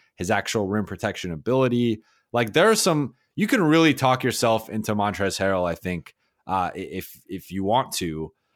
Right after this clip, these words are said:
So I do think he is one of those <laughs> guys that, like, you, you know, and I, I think, um, you know, Dallas w-, was a team that, that struck me as a potential suitor for him. I, I don't know what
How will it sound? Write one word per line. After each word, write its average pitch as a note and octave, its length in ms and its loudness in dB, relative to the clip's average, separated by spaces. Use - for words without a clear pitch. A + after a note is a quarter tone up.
So A2 560 0
I A#2 160 -2
do C#3 320 0
think C3+ 600 -2
he C3+ 300 2
is B2 120 2
one A2+ 180 0
of B2 100 2
those D#3 160 2
<laughs> - 20 -8
guys B2+ 460 0
that, G2+ 180 0
like, G2 320 -4
you, G#2 160 -4
you - 260 -4
know, A2 160 4
and B2+ 100 4
I, G#2+ 140 0
I G#2 40 0
think, A#2+ 360 0
um, G2 560 -2
you A#2 100 -10
know, A2 100 -4
Dallas B2 540 2
w-, B2+ 180 -4
was A#2+ 160 0
a A#2 40 -4
team C3 280 -2
that, B2 180 0
that A2 140 -8
struck - 340 -2
me A#2 200 0
as G#2 120 0
a G#2+ 60 -2
potential G#2+ 420 -4
suitor A2+ 360 -2
for G#2+ 160 -4
him. G#2 300 -2
I, F2 200 -8
I F#2 60 -8
don't G#2 220 -4
know G#2+ 140 -2
what G2 460 -2